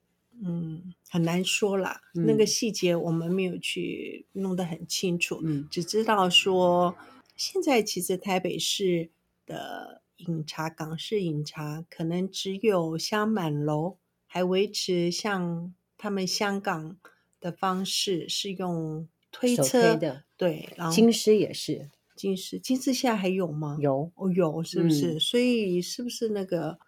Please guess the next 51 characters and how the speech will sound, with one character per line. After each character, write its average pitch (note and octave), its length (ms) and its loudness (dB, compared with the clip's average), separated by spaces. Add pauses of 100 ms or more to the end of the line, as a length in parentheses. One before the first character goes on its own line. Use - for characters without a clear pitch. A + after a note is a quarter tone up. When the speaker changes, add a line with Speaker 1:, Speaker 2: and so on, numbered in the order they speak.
(180)
Speaker 1:
是 - 200 2
Speaker 2:
那 F3 180 6
我 E3 120 6
每 C#3+ 200 4
次 D#3+ 220 0
去 D3+ 220 -2
都 D3 120 -2
是 D3 200 -6
去 C3 340 -4
金 C3+ 340 -6
狮。 B2 420 -10 (220)
Speaker 1:
哦， B3 120 -2
真 D#4 260 2
的 F4 60 2
哦？ G#3+ 300 0
Speaker 2:
嗯。 C#3+ 460 0 (180)
Speaker 1:
那 C#4+ 160 2
你 A3+ 140 6
有 G#3 140 8
去 G3+ 220 -2
过 G#3+ 180 2
香-， G3+ 280 -2
哎， B3 100 2
我 A#3 140 4
们 G#3+ 100 0
去 D#4 160 0
过 D4+ 160 0
一 C#4 100 2
次 C4+ 260 -4
啊， A3+ 100 2
Speaker 2:
对 E3+ 100 6
啊， D#3+ 80 4
Speaker 1:
我 D#3+ 40 4
们 - 100 4
有， G#3 80 6
Speaker 2:
你 F#3+ 40 2
带 F3 140 4
我 - 20 0
去 D#3 40 0
过 - 80 -2
一 - 20 2
次。 - 20 2
Speaker 1:
那 C4 100 4
你 A3+ 120 8
有 G3 240 6
感 E3 240 4
觉 F3 140 2
两， D#3 280 0 (160)
两 E3 200 -2
边 G#3+ 280 -4
的 F3 360 -2